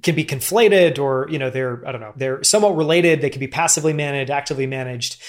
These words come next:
um, but they're a little bit different. And, you know, I've heard many takes that thematic E T Fs, people think those are gonna become a bigger and bigger part of people's portfolios. What are your thoughts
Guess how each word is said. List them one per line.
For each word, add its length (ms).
um, 260
but 160
they're 140
a 60
little 160
bit 120
different. 460
And, 140
you 60
know, 100
I've 120
heard 200
many 160
takes 320
that 60
thematic 420
E 40
T 140
Fs, 160
people 240
think 200
those 140
are 60
gonna 140
become 260
a 100
bigger 360
and 120
bigger 200
part 400
of 320
people's 260
portfolios. 800
What 180
are 60
your 300
thoughts 400